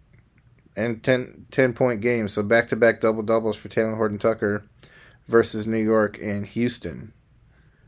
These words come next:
What makes the, the game-winning three-point shot versus the Knicks more impressive is the fact that he's not a great three-point shooter yet.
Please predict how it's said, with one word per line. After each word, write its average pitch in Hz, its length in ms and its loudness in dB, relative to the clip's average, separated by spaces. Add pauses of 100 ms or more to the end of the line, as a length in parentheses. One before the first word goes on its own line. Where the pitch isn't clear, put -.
(160)
What 131 180 6
makes 147 260 2
the, 117 520 6
the 113 120 0
game-winning 117 480 0
three-point 113 440 0
shot 107 260 4
versus 107 300 -4
the 107 80 0
Knicks 104 280 -2
more 107 140 0
impressive 101 460 0
is 104 160 -6
the 107 80 -12
fact 107 240 2
that 107 100 0
he's 113 160 0
not 143 220 2
a 110 40 4
great 107 380 0
three-point 123 380 0
shooter 123 260 0
yet. 110 340 2